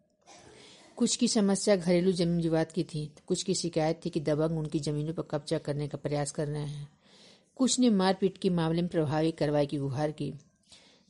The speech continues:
जमीन कब्जा की शिकायतों पर सीएम ने कड़ी कार्रवाई करने का निर्देश दिया है। उन्होंने कहा है कि जमीन कब्जाने में पेशेवर प्रवृत्ति वालों को भू माफिया के रूप में चिन्हित कर सख्ती की जाए।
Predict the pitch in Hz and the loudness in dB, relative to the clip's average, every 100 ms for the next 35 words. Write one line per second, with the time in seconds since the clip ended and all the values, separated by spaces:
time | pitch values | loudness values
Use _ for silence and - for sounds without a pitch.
0 | - 190 208 226 214 175 175 190 190 185 | 0 2 4 2 2 2 2 0 0 -2
1 | 175 165 160 185 180 - 160 170 180 196 | -2 -2 0 -2 -2 -2 -2 -2 -2 -4
2 | - 165 170 160 156 160 160 147 151 170 | -2 -2 0 0 0 -2 -2 -4 -4 -4
3 | 170 151 139 127 - 131 143 151 - _ | -2 -2 -2 -4 -8 -10 -10 -14 -18 _
4 | 196 156 165 156 165 160 165 190 196 156 | -6 -4 -2 -2 -2 0 0 0 -2 -2
5 | 151 175 208 185 147 151 147 185 190 220 | -2 0 0 -2 -2 0 0 0 0 -2
6 | - - - - _ - 196 220 214 214 | -6 -20 -20 -20 _ 4 6 6 4 6
7 | 175 185 175 156 170 180 196 175 202 185 | 4 4 2 2 2 2 -2 0 0 2
8 | 156 147 175 156 147 170 185 185 - 139 | 0 0 0 2 0 0 -2 -2 -2 -2
9 | 165 170 185 - 156 - 156 131 139 147 | -4 -2 -2 -2 -4 -4 -6 -6 -8 -8
10 | 147 | -10